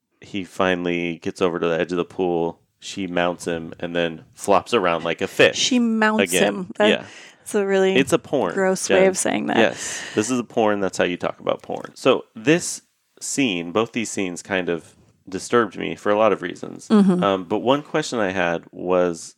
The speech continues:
Speaker 1: since this is our sex podcast, I think we should just talk about this.
Speaker 2: Yeah, yeah.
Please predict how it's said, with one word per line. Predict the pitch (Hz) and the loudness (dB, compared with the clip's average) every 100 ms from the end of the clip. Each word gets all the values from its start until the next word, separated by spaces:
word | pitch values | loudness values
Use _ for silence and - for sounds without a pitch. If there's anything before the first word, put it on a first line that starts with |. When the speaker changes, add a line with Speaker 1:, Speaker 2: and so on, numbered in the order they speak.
| - | -12
Speaker 1:
since | - 101 | -8 -4
this | 110 101 | -4 -4
is | - 90 | 0 0
our | 87 - _ | 0 -2 _
sex | - 90 - | -4 -4 -2
podcast, | 87 87 95 87 - | -4 -4 -4 -8 -8
I | 87 | -10
think | 87 | -10
we | 85 | -10
should | 82 - | -12 -12
just | 82 | -10
talk | - 92 | -4 -4
about | 87 87 | -4 -8
this. | - | -4
Speaker 2:
Yeah, | 202 208 | 0 2
yeah. | 196 190 | 4 0